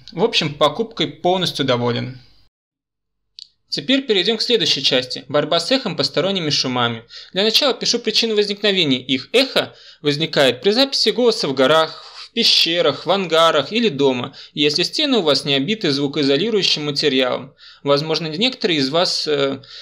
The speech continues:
видели, как у некоторых достаточно известных блогеров, что ведут свои каналы,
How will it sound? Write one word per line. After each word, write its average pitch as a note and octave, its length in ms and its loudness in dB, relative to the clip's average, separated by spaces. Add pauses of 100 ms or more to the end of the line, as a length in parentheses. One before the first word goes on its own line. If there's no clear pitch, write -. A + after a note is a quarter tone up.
(140)
видели, D3+ 440 0
как C#3 300 -2
у C#3+ 500 2
некоторых C#3+ 460 -2
достаточно C#3+ 460 0
известных D3+ 420 0
блогеров, F#3+ 460 2
что - 160 -2
ведут D3 240 0
свои D3+ 200 0
каналы, C#3 480 0